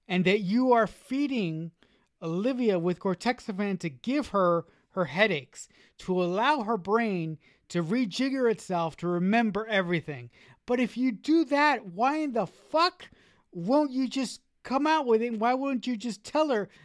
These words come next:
willy-nilly? Why the fuck do you have to do this cloak and dagger bullshit?" Because when Olivia finds out what you have done to her, she's gonna be fucking pissed at you, woman. So that shit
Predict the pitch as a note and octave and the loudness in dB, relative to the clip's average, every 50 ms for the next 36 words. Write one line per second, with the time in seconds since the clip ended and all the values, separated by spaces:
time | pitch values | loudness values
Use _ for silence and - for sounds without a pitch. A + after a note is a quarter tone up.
0 | - - - G3+ A3+ C4 C4 C4 B3 B3+ D4 D#4+ C#4+ A3 F#3 E3+ F#3+ A#3 C4+ D4 | -20 -16 -8 -4 -2 -2 0 0 0 0 0 0 0 0 0 0 0 0 0 0
1 | C#4+ B3+ - - - - - - D#4 E4 D#4+ - _ - G3+ A#3 A#3+ B3+ B3+ B3 | 0 -4 -4 -6 -12 -16 -4 -2 -2 -2 -2 -4 _ -10 -6 -2 0 2 2 0
2 | B3 - G#3+ A#3 A#3+ A#3 A3 G3 - - C4 C4+ B3+ G#3+ A#3+ A#3 A3 C#4 D4+ D#4+ | 0 -4 -8 -8 -8 -6 -8 -8 -6 -6 -4 -4 -4 -4 -6 -6 -4 -2 -2 -2
3 | D4+ C#4+ G#3+ F3+ G#3 G3+ F#3 - - G3 F3 D#3 - _ - _ _ - C#3 A#2+ | -2 -4 -2 0 0 0 0 0 -4 -6 -6 -6 -8 _ -20 _ _ -20 -20 -20
4 | _ _ - A#3+ - - C4+ C#4+ D4 B3 G3+ E3+ - - _ _ _ - A#2 - | _ _ -6 -4 0 2 4 4 4 4 2 0 -4 -10 _ _ _ -20 -20 -8
5 | - G3+ A3+ A#3 A3+ A3+ B3+ D4+ E4 F4 F4+ F#4 - - - C4 C4+ C4 A#3+ F#3 | -2 0 2 4 4 4 2 2 2 2 2 0 0 -4 -4 -4 -2 -2 0 2
6 | A3 A#3+ A#3+ A3 F3+ - - G3+ D#3 D#3 F3+ F#3+ - _ - C#3 D3+ G#3+ C4 C#4+ | 4 4 4 4 2 0 -2 -6 -4 -4 -4 -4 -6 _ -8 -2 0 2 4 4
7 | C4 A3 D#3+ C#3+ C3 - G#3+ B3+ C#4 C4+ - B3+ A3 B3+ D4+ C#4+ - - C4 C4+ | 2 2 0 -2 -2 0 2 2 0 0 -2 0 0 0 0 0 -2 -4 -6 -6
8 | - - D4 A#3+ E3+ E3 C#3 - _ - G#3+ G3+ - E3+ - - - - - - | -4 -6 -6 -6 -6 -8 -10 -8 _ -4 -4 -4 -4 -6 -8 -6 -4 -2 -2 -2
9 | - - G#3+ G#3 G3+ E3 D#3 D3 C#3+ D3 D3+ D3+ D3+ D3 D#3 D3+ _ _ _ - | -2 -2 -6 -8 -6 -6 -8 -6 -6 -6 -4 -4 -6 -6 -8 -10 _ _ _ -20
10 | - - _ _ - - - G3+ G3+ F#3+ C4 D#4+ F4+ G4 - - - C4 A3+ G3 | -20 -20 _ _ -8 -2 0 0 2 4 4 4 4 2 0 -2 0 2 2 2
11 | F#3+ - | 0 -2